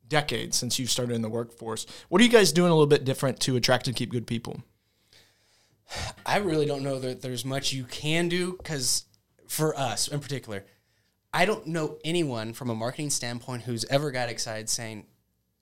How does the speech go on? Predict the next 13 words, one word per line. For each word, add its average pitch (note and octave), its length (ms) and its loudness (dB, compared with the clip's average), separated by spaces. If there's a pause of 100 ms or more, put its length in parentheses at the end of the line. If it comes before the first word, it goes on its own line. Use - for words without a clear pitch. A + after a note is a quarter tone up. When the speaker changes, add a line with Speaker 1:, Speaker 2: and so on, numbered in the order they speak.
(380)
Speaker 2:
"Wow, E3+ 280 6
I'm, E3 380 0
I'm G#3+ 120 0
gonna G#3 180 2
apply C#3+ 320 0
for D3 180 -6
this D3+ 260 0
marketing C#3+ 540 -2
opportunity C3+ 640 -4
with B2 180 -8
a A#2+ 40 -10
mortgage A2+ 440 -10
lender." G2+ 400 -10